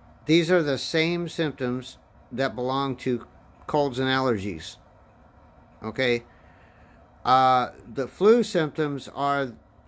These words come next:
watery eyes, stuffy nose, phlegm in the throat,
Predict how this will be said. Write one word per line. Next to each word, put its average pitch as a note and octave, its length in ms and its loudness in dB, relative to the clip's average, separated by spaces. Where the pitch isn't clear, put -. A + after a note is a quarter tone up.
watery C#3 480 -4
eyes, B2+ 520 -2
stuffy D3+ 380 -2
nose, A#2+ 520 0
phlegm D#3 280 -2
in D3+ 60 -2
the C#3 100 -2
throat, B2 480 0